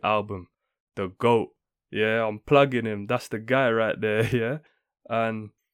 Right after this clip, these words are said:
yeah, stay tuned for more episodes coming soon with guests. And, yeah, man, thank you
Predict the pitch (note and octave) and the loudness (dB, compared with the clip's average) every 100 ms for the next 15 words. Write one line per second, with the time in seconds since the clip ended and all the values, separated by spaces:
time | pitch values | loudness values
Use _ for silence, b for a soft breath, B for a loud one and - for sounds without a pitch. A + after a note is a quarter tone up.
0 | _ _ _ _ - C#3+ C#3 - - D3 | _ _ _ _ -4 0 0 -2 0 0
1 | D3 - D3 B2+ C3+ B2 C3 B2+ B2 - | 0 0 0 0 -6 -4 -4 -4 -6 -8
2 | - B2+ A#2+ A2 - A#2+ A#2 G#2+ - B2+ | -10 -8 -8 -8 -6 -4 -4 -8 -4 -4
3 | A2+ A2 G#2 - _ - C3+ D3+ - - | -2 -6 -10 -14 _ -2 -2 -2 -12 -20
4 | - _ _ _ _ _ - G#2+ A2+ D#3 | -20 _ _ _ _ _ -10 -6 -2 -2
5 | A#2 A#2+ - C3+ C#3+ C#3+ C#3 C3 | -2 -6 -4 -2 -2 -4 -6 -6